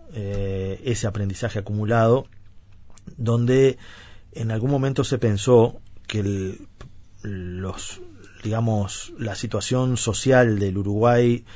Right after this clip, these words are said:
eh, a, si mejoraba, podía mejorar, eh, casi que directamente algunas circunstancias vinculadas a la seguridad. Y creo que eso se ha demostrado de que,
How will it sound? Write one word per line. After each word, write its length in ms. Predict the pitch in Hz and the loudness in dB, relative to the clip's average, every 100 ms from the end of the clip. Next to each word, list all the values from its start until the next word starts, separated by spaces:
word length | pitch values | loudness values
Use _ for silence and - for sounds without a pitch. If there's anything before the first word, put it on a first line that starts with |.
| - - - - | -18 -18 -20 -16
eh, 520 | - 101 98 98 95 - | -8 -6 -4 -4 -8 -8
a, 360 | - 107 104 - - | -6 -6 -6 -12 -10
si 200 | - 107 | -4 -2
mejoraba, 680 | 107 - 110 120 123 123 | -2 0 4 6 6 6
podía 320 | 110 107 117 117 | 2 0 0 0
mejorar, 640 | 107 - 104 113 110 - - | -2 -2 0 0 -2 -8 -12
eh, 240 | 92 90 85 - - - | -12 -12 -14 -20 -20 -8
casi 260 | 127 - 110 | -6 -4 -4
que 140 | 113 | -2
directamente 800 | 107 113 117 113 113 117 127 123 - - - - - - - | 0 0 0 0 0 2 0 0 -12 -20 -18 -18 -18 -14 -8
algunas 380 | 104 110 120 113 | -4 -2 -4 -4
circunstancias 540 | 113 107 123 120 113 | -6 -6 -4 -2 -2
vinculadas 420 | 101 101 104 101 | -2 -2 -4 -4
a 60 | 101 | -6
la 80 | 92 | -6
seguridad. 480 | 98 90 85 76 - - - - - - - - - - - - | -8 -8 -10 -14 -20 -20 -20 -20 -20 -20 -20 -20 -20 -20 -12 -10
Y 80 | |
creo 260 | 101 139 131 | -2 0 2
que 140 | 131 | 2
eso 360 | 127 147 143 143 - - - - - - - - | 2 4 2 2 -8 -16 -18 -18 -20 -20 -20 -18
se 240 | - - 113 | -10 -2 2
ha 40 | |
demostrado 760 | 117 127 117 123 123 131 131 135 | 2 2 2 6 8 8 6 4
de 100 | 101 | 0
que, 760 | 113 104 101 98 95 95 - | 2 2 2 0 -4 -8 -18